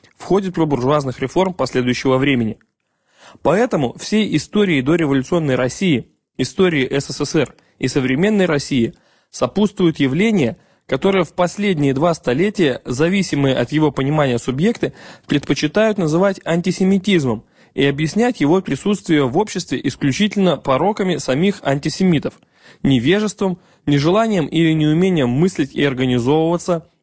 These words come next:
завистью лентяев и пьяниц к евреям, якобы в большинстве своём гениями, просто талантом, трудягам и высоким профессионалам, людям дружным, поддерживающим друг друга и тому подобное. Однако в действительности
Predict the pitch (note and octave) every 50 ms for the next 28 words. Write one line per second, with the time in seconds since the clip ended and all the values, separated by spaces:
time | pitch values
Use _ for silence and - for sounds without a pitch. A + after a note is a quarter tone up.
0 | _ _ _ - D3 E3+ A3+ A#3+ A3+ G3+ - - D3 C#3 C3+ C3+ B2+ - G3 G3
1 | F3 - - _ C3 C3+ - D#3 F3+ G3+ G3 E3 C#3 - - - C#3 B2+ B2+ C3+
2 | F3+ G#3 G#3 E3 B2+ - - B2+ B2+ E3+ G#3 G#3 - F#3+ E3 E3 D3+ C#3 D3 C#3
3 | - - C#3+ - - D#3+ E3+ E3 - - C3+ C3+ D3+ F#3+ G3+ G3 F#3+ - _ -
4 | C#3+ C#3+ D#3+ G#3 G#3+ F3+ D3+ C3 A#2+ A#2 A2+ A2 - - _ - - _ _ -
5 | F3 F#3+ F3+ - - B2+ - - C3+ B2+ D#3+ G#3 G#3+ G3 - A#2 - - - -
6 | C3+ B2 B2 D#3+ G3+ G#3 F#3 D3+ B2 - _ - _ - - B2 B2+ - - G3+
7 | G#3+ - F3 D3+ E3 E3 C#3 E3 D#3 - - E3+ F3 E3+ D#3+ C3+ A#2+ G#2+ - -
8 | _ _ _ _ _ _ C#3+ F3 F#3 D#3 C#3+ B2 A#2+ A2 C#3 F#3+ A3+ F#3+ D#3 B2
9 | G#2 - _ _ _ - C3+ - C3 B2+ B2+ D3+ F#3+ G3 F#3+ G3 F#3 F3 - F3
10 | D#3 C3+ C#3 C#3 C3+ B2+ C#3+ C#3 B2+ A2+ A2+ - C#3 C#3 - C3 D3 F3 F3 F#3
11 | E3 D3 C#3+ C3 G#2+ A2 A2 G#2+ F#2+ - _ _ _ _ _ _ _ _ _ _
12 | _ - _ _ - C3+ B2 C3+ F3 F#3 F3+ F#3 E3+ E3+ F#3+ - - G#3 A#3+ A#3
13 | - G#3+ E3 C#3 - - B2+ A#2